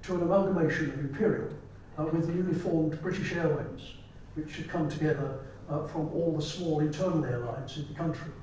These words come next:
And, um, he was going for nationalisation, because he'd done that with the B B C, uh, and,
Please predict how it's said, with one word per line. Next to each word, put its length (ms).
And, 360
um, 300
he 100
was 140
going 180
for 100
nationalisation, 960
because 260
he'd 140
done 180
that 180
with 140
the 80
B 60
B 220
C, 400
uh, 240
and, 360